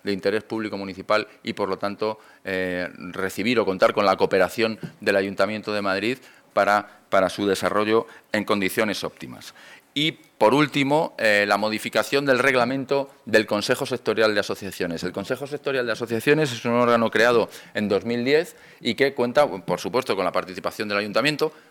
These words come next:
por supuesto, con la participación de las asociaciones, por eso es el Consejo de Asociaciones, y, eh, también con la participación del, eh, de la Delegación del Gobierno, eh, de la Comunidad de Madrid y de la Federación Madrileña de Municipios.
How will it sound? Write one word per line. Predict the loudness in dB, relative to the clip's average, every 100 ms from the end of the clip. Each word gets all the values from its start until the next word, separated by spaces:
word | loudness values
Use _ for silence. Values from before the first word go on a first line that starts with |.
| -2
por | -2
supuesto, | -2 -4 -6 -4 -6
con | -4
la |
participación | -4 -6 -8 -10 -8 -4
de | -2
las | -2
asociaciones, | -4 -6 -6 -4 -4 -6
por | -8
eso | -8
es | -8
el | -8
Consejo | -8 -10 -4 -4
de |
Asociaciones, | -4 -6 -4 -2 -2 -6 -12 -18 -20 -18 -2
y, | 0 0 -4 -20 _ 0
eh, | 2 4
también | 2 2 2
con | 4
la | 4 4
participación | 2 0 0 0 2 2 2 2
del, | 2 2 2
eh, | 2 2 2 0
de | 2 4
la | 4
Delegación | 4 2 2 -4
del | 0
Gobierno, | 2 2 0 -4 -8 -20 -20 -8 0
eh, | 4 4 4 2 0 -2 -8
de | -8 0 2 4
la | 2
Comunidad | 0 -2 -2 0
de | 2
Madrid | 0 0 -2 -6 -18 _ -18 -18 -20 -12
y | 0 2 2
de | 4 4
la | 6
Federación | 4 2 2 0 0
Madrileña | 0 0 0 -2
de | -2
Municipios. | -4 -6 -8 -8 -10 -12